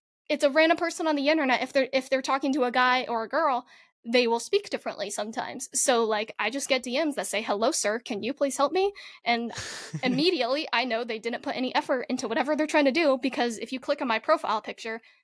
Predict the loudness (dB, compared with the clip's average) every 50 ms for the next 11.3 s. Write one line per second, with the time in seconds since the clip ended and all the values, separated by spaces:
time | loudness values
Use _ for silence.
0 | _ _ -2 0 0 0 0 0 0 0 0 0 -2 -2 -4 -4 -4 -4 -2 -2
1 | -2 -2 -2 -2 -6 -6 -6 -6 -6 -6 -2 0 -2 -2 2 0 0 0 0 -2
2 | -2 -2 -2 -4 -6 -6 -6 -6 -6 -4 -4 -4 -4 -4 -4 -6 -8 -8 -8 -2
3 | 0 2 2 2 0 -2 -4 -4 -6 -6 -6 -8 0 2 2 2 2 -2 -4 -6
4 | -6 -8 -12 -20 -20 _ _ _ _ _ _ _ -6 2 2 4 4 4 0 -2
5 | -2 -2 -2 -2 -2 -2 -2 -2 2 2 2 2 2 0 0 0 0 0 0 -2
6 | -6 -6 -6 -8 -10 -8 -6 -6 -6 -6 -6 -6 -8 -8 -8 -8 -8 -10 -10 -14
7 | -16 -12 -8 0 2 4 4 4 2 4 2 0 0 0 -4 -6 -8 -14 -20 _
8 | _ _ _ _ _ _ -4 -4 -2 0 0 0 0 -2 -2 -4 -4 -6 -6 -4
9 | -4 -2 0 2 2 2 2 0 -2 -2 0 0 2 4 2 2 0 0 -6 -6
10 | -6 -6 -4 -2 0 0 0 0 -2 -4 -2 -2 -4 -4 -4 -6 -6 -6 -6 -6
11 | -8 -10 -10 -10 -10